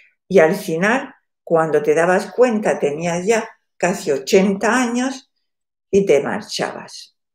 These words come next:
Ya tenías la casa pagada y ya tenías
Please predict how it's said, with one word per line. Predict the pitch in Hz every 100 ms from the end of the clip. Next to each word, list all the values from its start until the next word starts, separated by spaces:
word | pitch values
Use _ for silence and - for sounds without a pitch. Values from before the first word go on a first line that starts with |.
| _ - _
Ya | - 165 156
tenías | 135 135 127
la | 127 131
casa | - 139 - -
pagada | 131 165 220 226 247 - _ _ _ _ _
y | - 175 151 143
ya | 151 -
tenías | 151 156 156 151 165 - - - _